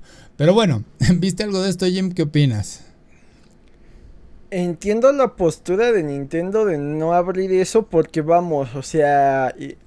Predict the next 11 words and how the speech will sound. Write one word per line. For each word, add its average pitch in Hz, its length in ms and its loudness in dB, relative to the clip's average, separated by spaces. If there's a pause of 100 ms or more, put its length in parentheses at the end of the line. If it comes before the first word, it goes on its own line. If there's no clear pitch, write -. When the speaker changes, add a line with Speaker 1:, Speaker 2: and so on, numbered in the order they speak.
(160)
Speaker 2:
si 147 280 -8
sacaran 180 680 2
a, 151 120 -2
a 131 340 -6
Steam 170 540 -6 (260)
juegos 165 580 2
de, 127 360 -4
de 139 160 -8
generaciones 127 720 -6
pasadas, 147 680 -6 (320)
Speaker 1:
Ujú. 139 440 2